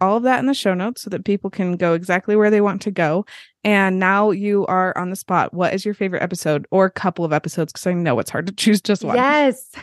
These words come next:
Speaker 2: It's like choosing a favorite child.
Speaker 1: <laughs>
Speaker 2: And I just can't do that. <laughs> I mean, day by day, maybe. <laughs> But
Speaker 1: <laughs>
Speaker 2: overall, never. Um, so I'll give you a couple. Um,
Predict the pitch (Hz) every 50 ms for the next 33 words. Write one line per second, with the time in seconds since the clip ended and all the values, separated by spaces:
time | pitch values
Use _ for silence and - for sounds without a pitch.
0 | - - - 226 233 220 - - 240 233 214 - - 247 226 220 247 262 240 233
1 | - - 226 208 196 208 180 - - - 220 247 285 262 190 139 175 - 247 -
2 | - 226 214 214 - 208 202 208 214 208 - - 208 214 208 240 277 - - -
3 | 392 480 392 196 233 330 427 - 349 190 180 - 311 - - _ _ _ - -
4 | - 285 302 311 330 302 262 196 - 254 254 254 294 220 233 240 190 175 - 190
5 | 180 196 240 330 349 285 226 185 190 202 226 285 330 359 359 359 - 339 - -
6 | 269 294 - - - - - - 370 370 370 359 330 330 302 440 254 294 440 381
7 | 381 392 349 302 269 262 262 254 254 254 240 - - 262 254 233 226 202 190 165
8 | 156 - - - - - - _ _ - 226 233 226 226 220 214 208 208 - _
9 | _ _ _ _ _ - 247 - 302 262 254 247 247 247 247 - - _ - 233
10 | 233 226 226 254 247 285 269 247 254 - 196 175 - - 175 175 175 - - -
11 | 196 208 196 196 185 175 170 165 165 151 160 180